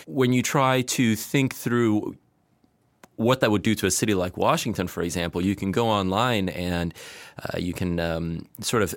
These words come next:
select from a drop-down table, uh, nuclear weapons of the world, then decide where on a map they're going to detonate. And then you have these really nicely, uh, color-coded circles placed on a Google map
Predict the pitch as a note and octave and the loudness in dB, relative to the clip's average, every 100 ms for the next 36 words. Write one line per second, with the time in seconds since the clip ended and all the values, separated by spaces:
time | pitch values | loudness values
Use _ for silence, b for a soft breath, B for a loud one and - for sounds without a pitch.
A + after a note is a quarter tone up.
0 | A2+ - - C#3+ A#2 A#2 - A2 G2 E2+ | -6 -2 0 2 2 0 0 0 0 2
1 | G2 G#2 G2 F#2 E2+ A2+ A2+ G2 F2 E2+ | 2 2 0 0 0 0 2 2 2 2
2 | E2 E2+ E2 E2 D#2+ B1+ - B2+ - G2 | 0 -2 -2 -2 -4 -6 -12 -18 -4 0
3 | A#2+ - G2+ F#2+ G2+ G2 E2 G2+ F2 F#2 | 2 2 2 2 2 0 -2 -2 -2 0
4 | G2 A2+ G#2 F#2+ F2 E2 F#2+ F2+ F#2 - | 2 4 4 2 0 -2 0 0 -2 0
5 | A2 G#2 F#2+ F2+ G2 A2 A2+ G2+ F2+ F2+ | 2 2 2 0 2 2 4 2 0 -2
6 | F#2+ G2 - F#2 F#2 F2+ E2+ F#2 C#3 E3+ | -2 -4 -4 -4 -2 -2 -4 0 0 2
7 | G2+ F#2 F#2 - B B B - G#2+ A2 | 0 2 0 -4 B B B 0 2 2
8 | G#2 G#2 A2+ A2 G#2+ G#2+ G#2 G#2 G2+ G2 | 2 2 4 4 2 2 2 2 2 2
9 | G#2+ G2 F#2+ F#2 F2+ A2+ G#2+ G2 F#2+ F#2+ | 0 -2 0 -2 0 0 2 2 2 0
10 | F#2 - G2 F#2 E2+ E2+ - A2+ F#2+ - | 0 0 0 2 0 -2 -2 0 0 0
11 | F#2+ F2 - - B2+ - F2+ E2+ E2 - | 0 0 -2 0 -2 0 -2 0 -4 -6
12 | - G2+ - F2 D#2+ G#2+ A#2 A2 F2+ F2 | -2 -2 0 -4 -4 -2 0 0 -2 -2
13 | E2+ | -4